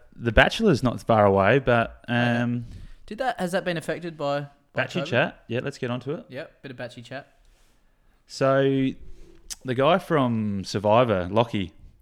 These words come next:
Speaker 1: is the Bachelor.
Speaker 2: Yep.
Speaker 1: He's, um, been making headlines a little bit. Recently, I saw this week he's been told to, uh, tone down his hooking up with the ladies inside the house.
Speaker 2: You're kidding?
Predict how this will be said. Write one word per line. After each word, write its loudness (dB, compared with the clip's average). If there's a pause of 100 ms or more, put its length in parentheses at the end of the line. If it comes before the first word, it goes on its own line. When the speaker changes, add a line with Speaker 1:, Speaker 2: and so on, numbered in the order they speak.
(220)
Speaker 1:
is -6
the -2
Bachelor. -4 (840)
Speaker 2:
Yep. -12 (140)
Speaker 1:
He's, -2
um, 0
been -2
making 0
headlines 0
a -2
little 0
bit. -4 (480)
Recently, -4
I 0
saw -6
this -2
week 2
he's -4
been -2
told 0
to, -4
uh, -4 (600)
tone 0
down 2
his -6 (320)
hooking -2
up -6
with -14
the -4
ladies -4
inside -8
the -10
house. -8 (640)
Speaker 2:
You're -16
kidding? -12